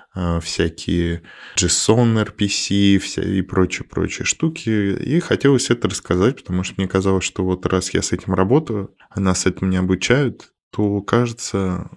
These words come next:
логично это ребятам рассказать, потому что это то, с чем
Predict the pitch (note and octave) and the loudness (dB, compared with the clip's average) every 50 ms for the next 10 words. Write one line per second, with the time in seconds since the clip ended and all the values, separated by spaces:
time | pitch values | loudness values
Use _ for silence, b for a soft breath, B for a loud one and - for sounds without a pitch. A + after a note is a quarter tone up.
0 | - - - F#2 F#2 F#2+ F2+ F2+ F#2 G2+ C3 C3+ - - - G#2 G2 F#2 F2+ F2 | -16 -8 -4 0 2 2 2 2 2 0 0 0 -2 -2 -2 0 0 0 0 -2
1 | B B B B B B _ - - G2+ - - F#2 F#2+ E2+ F#2 G2+ G2 - G2 | B B B B B B _ -6 -6 -4 -2 0 0 2 4 2 2 2 0 -2
2 | F2+ E2 - - - E2+ E2+ E2+ F2+ G#2+ A#2 - - _ _ _ _ - - - | -4 -4 -6 -2 0 0 0 2 0 -2 -4 -8 -16 _ _ _ _ -16 -10 -6
3 | D#2+ E2 F2 G#2 - - - - - F2+ F2+ F#2 F2 D#2+ D#2+ D#2 - - - - | -4 -4 -4 -4 -4 -8 -4 0 2 4 4 4 2 0 -2 -6 -10 -10 -12 -14
4 | - - - - _ - F#2 - - E2 - _ _ _ _ - G2+ A#2 B2+ B2 | -14 -16 -18 -10 _ -6 -6 -6 -8 -10 -12 _ _ _ _ 2 4 4 4 4
5 | - - - - F#2 G#2 G#2+ F#2 | 0 -2 -4 -4 -4 -4 -4 -6